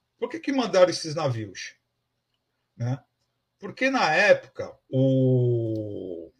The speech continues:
pronto. Não, deixa eu, de-, deixa rolar aqui, vai, deixa aqui. Porque na época,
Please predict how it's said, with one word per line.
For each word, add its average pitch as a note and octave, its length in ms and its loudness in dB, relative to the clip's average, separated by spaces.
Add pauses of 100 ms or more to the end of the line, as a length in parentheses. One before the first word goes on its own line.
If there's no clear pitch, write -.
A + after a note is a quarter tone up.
(220)
pronto. A2 300 -10 (800)
Não, A#3 140 -14
deixa A#3+ 220 -6
eu, F3+ 180 -18
de-, G#3 280 -6
deixa A3+ 260 -6
rolar C#3+ 240 0
aqui, - 180 -12
vai, A#2+ 320 -8
deixa E3 300 -10
aqui. G#2 300 -20 (540)
Porque A#3+ 260 -8
na F3+ 200 -2
época, C#3 580 2